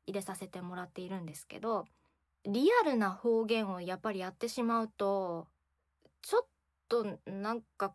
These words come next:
こう、やぼったいというか、<laughs> 可愛いと逆の方向に行っちゃいそうで、そこがちょっと心配だった部分もあったんですけど、それをこ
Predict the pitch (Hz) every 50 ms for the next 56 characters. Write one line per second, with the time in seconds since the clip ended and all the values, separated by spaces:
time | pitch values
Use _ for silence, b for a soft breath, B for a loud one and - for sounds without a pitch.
0 | _ - - 175 170 165 165 165 160 151 147 - - - _ _ _ _ _ _
1 | _ _ _ _ _ - - 196 214 196 202 202 214 220 220 - _ _ - 196
2 | 185 180 170 - 165 160 185 277 277 247 - - - - 214 - - - - -
3 | - B B B B B B B B B B _ _ - 226 233 226 247 294 349
4 | 370 370 381 370 349 311 254 208 - - - 185 175 175 175 175 165 - - 190
5 | 180 - 285 320 330 339 320 330 359 311 302 - 320 311 294 285 277 277 269 -
6 | - - 269 262 262 262 - 262 247 240 226 214 233 233 220 202 180 170 b b
7 | b b b b b b - - - 233 - - 302 - 196 196 - - 202 -
8 | 220 - - 240 240 226 - 240 233 233 233 240 240 - 208 202 208 202 196 190
9 | 180 175 175 185 208 208 - 190 175 175 175 180 175 - - 190 196 208 269 302
10 | 302 254 185 156 b b b b b b b _ - - 240 233 247 254 254 247
11 | 240 240 233 - 220 214 214 208 202 196 - -